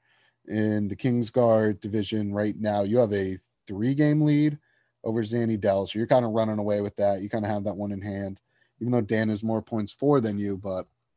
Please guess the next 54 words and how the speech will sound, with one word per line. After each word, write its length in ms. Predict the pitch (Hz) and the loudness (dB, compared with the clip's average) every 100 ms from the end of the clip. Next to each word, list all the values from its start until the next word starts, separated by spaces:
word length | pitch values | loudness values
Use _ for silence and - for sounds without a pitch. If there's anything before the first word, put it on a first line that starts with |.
| _ _ _ _ 98 | _ _ _ _ -20
just 220 | 87 95 | -14 -10
win. 280 | 101 127 107 - _ _ _ _ - | -6 -4 -4 -10 _ _ _ _ -6
And 160 | 113 113 | -2 2
then 560 | 117 110 110 104 104 - _ 117 | 4 4 2 0 -4 -8 _ -18
T 200 | - 139 | 0 2
J 240 | 123 131 120 | 4 4 6
right 240 | 113 110 | 4 4
now, 200 | 110 107 | 2 2
highest 280 | 104 113 107 | 4 2 2
score 220 | - 117 | -2 -2
in 60 | 110 | -2
the 60 | |
league, 380 | 101 104 104 - _ | -2 -2 -2 -4 _
eight 200 | 117 110 | -4 -2
and 140 | 110 101 | -2 -2
one, 240 | 101 101 | -4 -2
number 200 | 104 107 | -2 -2
one 180 | 104 107 | -2 -4
overall 340 | 104 104 95 | -2 0 0
seed, 400 | - 104 101 98 - _ _ _ - | -2 -4 -4 -6 -12 _ _ _ -6
has 100 | 120 | -4
a 60 | |
two-game 320 | 117 185 180 151 | -2 4 6 6
lead 200 | 143 139 | 6 6
on 140 | 117 | 4
Tucker. 460 | 110 104 107 104 - _ _ - | 2 2 0 -4 -6 _ _ -4
Um, 600 | 98 101 101 98 101 - - | 0 2 2 0 -2 -8 -8
Tucker 260 | - 170 180 | -2 0 0
does 260 | 147 143 147 | 4 4 6
have 120 | 131 | 2
a 40 | |
shot 340 | - 139 123 120 | 2 2 2 2
here 160 | 123 | -2
to 140 | 120 113 | -2 -4
win 300 | 98 113 113 | -4 -2 -2
the 80 | 110 | -4
division 440 | 104 107 107 101 | -4 -2 -2 -4
still. 200 | - 110 | -4 -2
I 100 | 101 | -2
just 160 | 101 - | -4 -6
don't 140 | 110 | -4
think 140 | 110 | -4
it's 80 | 98 | -6
very 220 | 101 101 | -6 -6
likely. 480 | 95 101 - 135 139 - _ _ - | -6 -8 -4 -4 -4 -8 _ _ -6
I 80 | 117 | -2
think 120 | 120 | 0
it 60 | 113 | 0
needs 180 | 107 - | -2 -4
to 60 | |
start 280 | - 107 104 | -2 0 0
this 200 | 104 - | -4 -4
week 300 | 104 113 - | -2 -4 -4
with 260 | 104 98 | -6 -6